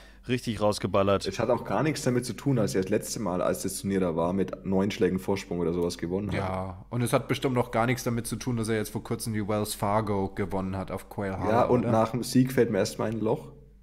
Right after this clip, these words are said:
Speaker 2: Was ist mit der Theorie?
Speaker 3: Mm, sehr gut, sehr gut. Da gibt es ja so eine Theorie,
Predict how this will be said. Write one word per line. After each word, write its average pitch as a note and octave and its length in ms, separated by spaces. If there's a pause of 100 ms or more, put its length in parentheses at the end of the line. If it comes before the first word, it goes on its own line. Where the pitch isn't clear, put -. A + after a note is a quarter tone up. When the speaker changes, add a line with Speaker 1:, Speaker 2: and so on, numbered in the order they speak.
(120)
Speaker 2:
Was A#2 140
ist A#2+ 80
mit G#2+ 100
der A2+ 120
Theorie? C#3 460 (400)
Speaker 3:
Mm, A#2+ 1120
sehr A#2+ 520
gut, F2+ 340
sehr A2 320
gut. - 260
Da F#2+ 60
gibt D3+ 240
es G#2 100
ja F#2+ 140
so F2+ 80
eine F2 180
Theorie, E2+ 540